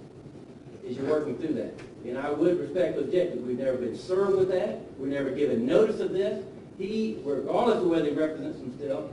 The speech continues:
still has to abide by the discovery rules. We insisted on that. He was supposed to have done that within ten days after we comply with discovery, which we have done repeatedly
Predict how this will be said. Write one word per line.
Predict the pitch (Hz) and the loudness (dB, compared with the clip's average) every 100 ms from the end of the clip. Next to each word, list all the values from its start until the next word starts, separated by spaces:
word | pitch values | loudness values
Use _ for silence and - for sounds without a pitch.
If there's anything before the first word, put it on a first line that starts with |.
| - - - | -10 -10 -8
still | - 247 208 | 4 6 8
has | 180 - | 6 6
to | - | 0
abide | - 160 180 175 | -2 0 0 2
by | 156 | 0
the | 143 | 0
discovery | 135 - 233 180 | -4 -2 0 2
rules. | - - - | 2 2 6
We | 185 180 | 8 8
insisted | - - 294 - 175 | 4 -2 -4 0 0
on | 123 - | 0 -2
that. | - 185 - - | -4 -6 -8 -6
He | 185 | -2
was | 160 - | 0 0
supposed | - 311 - | 4 6 6
to | |
have | - - - | 4 2 -4
done | 151 151 135 | -2 0 0
that | - - - - - - - - - - - - | -2 -4 -6 -14 -16 -16 -16 -16 -16 -16 -16 -8
within | 165 180 165 | 6 8 8
ten | 226 233 | 4 4
days | 214 185 185 | 6 8 6
after | 196 190 180 | 4 0 0
we | 160 262 | 2 4
comply | - 190 180 - - | 6 4 2 0 0
with | 143 - | 0 -2
discovery, | - 117 - - - - | -4 -2 -2 -2 -10 -6
which | - 170 180 | 4 4 4
we | 220 | 6
have | 180 - | 6 6
done | 180 185 196 180 - | 4 4 4 2 0
repeatedly | 143 - - 151 151 135 135 135 | -6 -6 -4 -2 0 2 0 -2